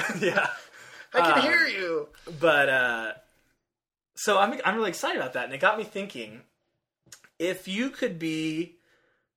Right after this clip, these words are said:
Speaker 1: um, please tell me my phone didn't just die. Um, if you could be, like, good friends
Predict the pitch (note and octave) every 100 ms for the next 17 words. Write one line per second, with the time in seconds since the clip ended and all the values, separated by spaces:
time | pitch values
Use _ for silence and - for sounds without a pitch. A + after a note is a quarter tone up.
0 | _ - A#2+ A2+ G#2+ F#2+ F#2 F#2 _ _
1 | _ _ _ _ _ _ _ C#3 - A2+
2 | F#2 - D#2+ E2+ - _ _ F2 _ _
3 | _ _ _ _ D3+ E3 E3 C4 A3 G#3+
4 | G#3 D#3 C3 C3 E3 F3 F3 - D#3 C#3
5 | B2 A2+ A#2 - -